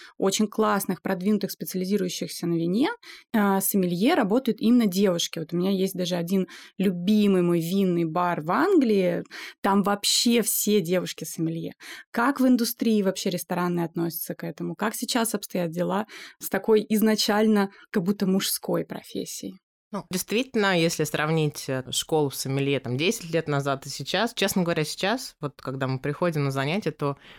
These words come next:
Speaker 2: больше девушек. Мне кажется, что спадает эта такая завеса неправильных представлений о профессии, потому что, да, вот эта, э, шутка не совсем удачная, да, про то, что женщина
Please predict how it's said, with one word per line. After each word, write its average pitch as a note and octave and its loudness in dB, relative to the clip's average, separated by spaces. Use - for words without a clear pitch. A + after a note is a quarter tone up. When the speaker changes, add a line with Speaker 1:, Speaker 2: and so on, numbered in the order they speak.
Speaker 2:
больше F3 0
девушек. C#3 -2
Мне C3 0
кажется, D3 -4
что C3 -4
спадает D#3+ -2
эта - -10
такая C#3 -2
завеса D3 0
неправильных C#3 0
представлений C#3 0
о B2 0
профессии, F3+ -2
потому C3+ -2
что, C3 -10
да, E3 0
вот C#3+ -8
эта, B2+ -4
э, A2+ -2
шутка E3 0
не D3 2
совсем D3+ 0
удачная, D#3+ -2
да, D3 -2
про C3 -6
то, C#3 -8
что C3 -8
женщина C3+ -2